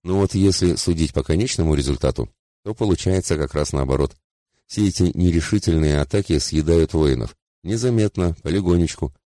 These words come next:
Глянь, а половины полка за неделю как не бывало.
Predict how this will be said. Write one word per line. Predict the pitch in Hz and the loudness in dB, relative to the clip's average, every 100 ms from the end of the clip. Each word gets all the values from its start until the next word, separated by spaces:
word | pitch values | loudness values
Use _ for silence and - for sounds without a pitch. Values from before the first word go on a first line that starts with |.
| _ _ | _ _
Глянь, | 67 65 80 120 120 | -6 0 0 0 -4
а | - | -10
половины | - 67 71 73 65 | -4 0 2 0 0
полка | 76 - 113 | -2 0 0
за | 78 | 0
неделю | 71 69 92 80 | 0 2 2 2
как | - 62 | -2 -6
не | 64 | -6
бывало. | 58 60 71 80 | -4 -2 0 -2